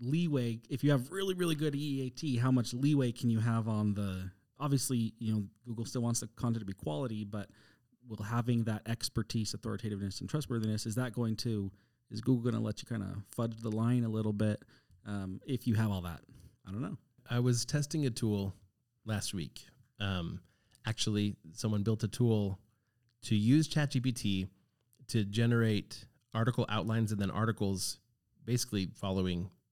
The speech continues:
Speaker 2: what we teach.
Speaker 1: Mm.
Speaker 2: So I was kinda alpha testing this tool for 'em. And, um, what it generated, first of all, it's cool that it gave me an outline first and then let me edit the outline.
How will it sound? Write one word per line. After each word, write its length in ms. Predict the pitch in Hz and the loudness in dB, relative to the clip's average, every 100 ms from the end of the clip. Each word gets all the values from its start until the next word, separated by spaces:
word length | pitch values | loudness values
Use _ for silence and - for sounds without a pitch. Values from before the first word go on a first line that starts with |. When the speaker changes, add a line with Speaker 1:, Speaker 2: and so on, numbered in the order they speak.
| - - | -20 -10
Speaker 2:
what 240 | 92 - | -6 -4
we 160 | 92 95 | -4 -4
teach. 420 | - 76 - - 104 | -4 -10 -10 -10 -4
Speaker 1:
Mm. 160 | 90 82 _ | -4 -4 _
Speaker 2:
So 120 | - 104 | -4 0
I 100 | 98 | 2
was 140 | 98 | 0
kinda 260 | - 101 - | 0 0 0
alpha 200 | 98 98 | -2 -2
testing 340 | - 101 95 95 | -4 -4 -2 -2
this 100 | - | -4
tool 220 | 87 85 | -6 -8
for 180 | 80 73 | -8 -8
'em. 120 | 90 - _ _ _ | -12 -18 _ _ _
And, 500 | 117 110 101 95 - - _ - | 0 2 2 -2 -6 -14 _ -8
um, 480 | 101 92 85 92 - _ _ _ _ _ _ _ 117 | -4 -4 -6 -8 -12 _ _ _ _ _ _ _ -8
what 180 | 110 135 | 0 2
it 140 | 156 | 2
generated, 640 | 110 131 143 127 110 107 95 - | 0 2 4 4 4 2 -2 -6
first 220 | - 147 127 | 0 2 4
of 60 | |
all, 280 | 117 110 - _ | 4 2 -4 _
it's 220 | 135 117 | 0 2
cool 280 | - 254 247 | 2 0 2
that 160 | 170 123 | 4 4
it 160 | 113 98 | 2 2
gave 280 | 127 127 | 4 4
me 140 | 120 107 | 2 2
an 100 | 101 | 2
outline 440 | 104 113 135 123 | -2 0 2 2
first 480 | 113 117 143 - - _ _ _ _ | 2 0 0 -2 -12 _ _ _ _
and 180 | 127 120 | 4 6
then 140 | 123 | 6
let 160 | 120 107 | 4 0
me 140 | 113 - | -2 -2
edit 280 | 104 107 | -4 -2
the 120 | 101 87 | -4 -4
outline. 400 | - 78 65 | -6 -8 -10